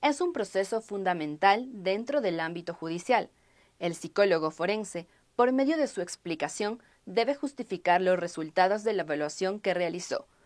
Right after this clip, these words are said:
como son el análisis forense, la discusión del daño emocional en el caso de evaluación a víctimas, las conclusiones y las recomendaciones. Esta defensa se realiza en audiencia pública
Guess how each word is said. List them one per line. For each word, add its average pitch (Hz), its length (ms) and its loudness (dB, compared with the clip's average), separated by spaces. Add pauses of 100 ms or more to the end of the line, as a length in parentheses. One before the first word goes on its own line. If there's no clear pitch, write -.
(240)
como 247 220 0
son 151 340 -4 (400)
el 208 120 4
análisis 220 600 0
forense, 165 540 0 (240)
la 196 100 2
discusión 196 580 -2
del 240 160 -2
daño 175 220 0
emocional 175 640 -4 (100)
en 185 200 -4
el 160 160 -10
caso 175 260 -2
de 175 80 -2
evaluación 156 520 -4
a 180 80 -4
víctimas, 190 540 -6 (320)
las 262 240 4
conclusiones 240 760 -2
y 202 120 -2
las 175 180 0
recomendaciones. 165 1120 -4 (500)
Esta 294 300 6
defensa 170 560 -2 (180)
se 233 200 0
realiza 247 360 0
en 277 80 0
audiencia 175 540 -4
pública 220 560 -2